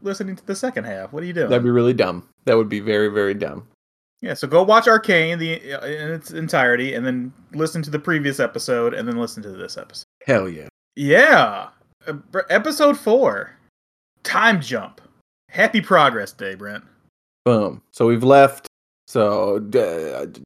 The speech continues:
Speaker 2: Powder is in the arms of Silco.
Speaker 1: Yup.
Speaker 2: Vi is being taken away by an enforcer.
Speaker 1: Whisked away by Marcus.
Speaker 2: Marcus, the, the jerk.
Speaker 1: The jerk.
Speaker 2: Vander is out.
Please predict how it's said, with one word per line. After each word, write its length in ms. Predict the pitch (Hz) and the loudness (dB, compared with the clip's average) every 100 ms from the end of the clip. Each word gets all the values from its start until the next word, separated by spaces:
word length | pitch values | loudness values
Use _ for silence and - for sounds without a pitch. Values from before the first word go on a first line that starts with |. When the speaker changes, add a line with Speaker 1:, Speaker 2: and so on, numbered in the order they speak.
| _ - | _ -2
Speaker 2:
Powder 460 | 147 156 185 214 156 | 4 6 6 4 0
is 140 | 123 | 0
in 80 | 127 | 4
the 80 | 127 | 6
arms 300 | 131 156 160 | 6 4 2
of 80 | 170 | 0
Silco. 680 | - 185 180 202 180 220 226 _ _ _ | 4 4 4 2 2 2 -4 _ _ _
Speaker 1:
Yup. 180 | 120 117 | -4 2
Speaker 2:
Vi 260 | 135 151 180 | 4 4 2
is 140 | 143 | 0
being 360 | 120 113 110 - _ _ _ _ _ | -2 -4 -6 -14 _ _ _ _ _
taken 300 | - 165 160 | -4 -4 -2
away 240 | 139 147 147 | 0 2 2
by 140 | 143 | 2
an 100 | 131 | 0
enforcer. 680 | 113 107 147 151 - 160 190 _ _ | -4 -2 0 0 0 -4 -6 _ _
Speaker 1:
Whisked 460 | - 120 285 - - | -12 -6 -4 -4 -6
away 300 | 214 196 175 | -2 0 0
by 120 | 156 | -2
Marcus. 640 | 139 117 - - - - - _ - | -2 -4 -6 -14 -14 -18 -20 _ -2
Speaker 2:
Marcus, 720 | 120 120 117 117 151 - - _ _ _ | 4 4 4 0 -2 -6 -18 _ _ _
the, 400 | 110 104 101 104 | -4 -2 -2 -4
the 80 | 98 | -8
jerk. 420 | 104 107 113 123 - _ _ _ _ _ - | -6 -4 -4 -6 -20 _ _ _ _ _ -12
Speaker 1:
The 340 | 113 120 135 | -2 0 -2
jerk. 100 | 127 | -4
Speaker 2:
Vander 460 | - 123 131 139 135 | -2 0 2 2 2
is 440 | 113 95 82 - _ _ _ _ - | 0 -4 -10 -18 _ _ _ _ 0
out. 380 | 113 147 - | 4 4 0